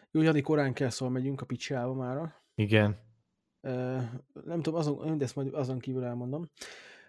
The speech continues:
Speaker 1: Kösz szépen a figyelmet mindenkinek, remélem valakinek tetszett, és valaki végighallgatta, nem tudom,
Speaker 2: Ez
Speaker 1: hogy
Speaker 2: amúgy egy
Speaker 1: mennyire
Speaker 2: rohadt
Speaker 1: volt
Speaker 2: hosszú adás
Speaker 1: értékelhető.
Speaker 2: volt.
Speaker 1: Tíz perces volt csak pedig ez.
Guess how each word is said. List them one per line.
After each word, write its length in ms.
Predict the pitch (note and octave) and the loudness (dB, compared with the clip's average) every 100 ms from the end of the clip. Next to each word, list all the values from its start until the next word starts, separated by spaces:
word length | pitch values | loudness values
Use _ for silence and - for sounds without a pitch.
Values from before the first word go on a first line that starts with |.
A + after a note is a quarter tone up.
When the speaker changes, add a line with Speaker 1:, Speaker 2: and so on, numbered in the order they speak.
| _ _ _ - | _ _ _ 0
Speaker 1:
Kösz 180 | A#3+ | 4
szépen 280 | - D#3+ C#3 | 4 4 4
a 40 | B2 | 0
figyelmet 480 | - C#3 B2+ B2 | 0 0 0 0
mindenkinek, 400 | C#3 D#3 D#3 D#3 | -2 -2 -2 -2
remélem 200 | C#3+ D#3+ C3 | 0 2 2
valakinek 340 | C3 B2+ A#2+ | 2 0 -4
tetszett, 360 | - A2+ - C3 | -2 -2 -2 -2
és 100 | B2 | 0
valaki 260 | B2+ C3+ | 0 0
végighallgatta, 840 | B2+ B2 - A#2 A#2 A#2 - - C3+ | 2 0 0 -4 -4 -6 -6 -2 0
nem 140 | C3+ | 0
tudom, 140 | - B2+ | 4 6
Speaker 2:
Ez 60 | |
Speaker 1:
hogy 40 | C3+ | 8
Speaker 2:
amúgy 60 | F3 | 10
egy 40 | |
Speaker 1:
mennyire 120 | A#3 B3+ | 10 8
Speaker 2:
rohadt 180 | - | 4
Speaker 1:
volt 120 | A#2+ A2 | 4 4
Speaker 2:
hosszú 160 | B2+ | 4
adás 260 | A2 G#2+ A2 | 6 4 2
Speaker 1:
értékelhető. 360 | A#2 A2+ C3 | 2 0 0
Speaker 2:
volt. 180 | C3 B2+ | -2 -4
Speaker 1:
Tíz 180 | - D#3+ | -4 -4
perces 380 | - A#2+ - A2+ | -4 -6 -6 -10
volt 160 | C3 A#2+ | -10 -10
csak 220 | A#2+ A#2 | -10 -10
pedig 280 | A#2+ B2 | -12 -10
ez. 120 | C3 | -10